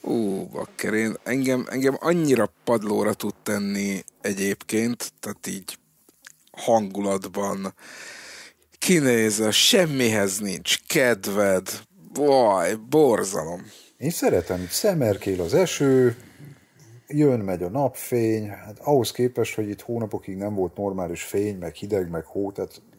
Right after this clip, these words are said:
Speaker 2: azt én nagyon nem bírom, ezt, ezt én szeretem. Valószínűleg túlélnék Angliába.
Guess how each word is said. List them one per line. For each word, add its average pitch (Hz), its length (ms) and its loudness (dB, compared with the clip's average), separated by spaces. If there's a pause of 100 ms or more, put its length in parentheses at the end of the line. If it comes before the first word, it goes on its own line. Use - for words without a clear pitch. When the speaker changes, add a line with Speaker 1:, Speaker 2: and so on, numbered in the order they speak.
(260)
Speaker 2:
azt - 260 -4
én 95 120 -4
nagyon 107 300 -4
nem 135 200 -2
bírom, 143 400 0
ezt, 120 320 -2
ezt 113 240 -6
én 104 80 -8
szeretem. 87 500 -10 (1600)
Valószínűleg 95 680 0 (460)
túlélnék 92 560 0
Angliába. 95 680 2